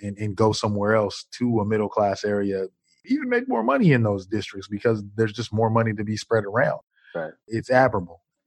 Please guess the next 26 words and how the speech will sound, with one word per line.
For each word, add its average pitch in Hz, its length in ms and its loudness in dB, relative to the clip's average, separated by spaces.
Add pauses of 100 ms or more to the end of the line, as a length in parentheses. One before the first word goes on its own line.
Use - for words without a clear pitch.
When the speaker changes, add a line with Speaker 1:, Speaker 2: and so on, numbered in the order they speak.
(220)
Speaker 2:
And 107 120 -4
I 120 60 2
kid 156 220 4
you 143 100 2
not, 131 360 4 (420)
I 107 80 4
was 120 320 4 (280)
very 104 320 4
comfortable 110 680 -2 (100)
in 95 60 -4
Madera 92 280 0
Unified. 80 600 -4
Not 185 160 2
comfortable, 107 420 -2
still 147 240 4
pressed - 380 2
and 90 120 -2
pushed - 340 0
and 90 100 -2
motivated. 82 520 0 (460)
But 90 400 2 (200)
my 90 140 0
mom 95 640 2
always 90 320 0
told 92 320 -2
me, 87 180 -8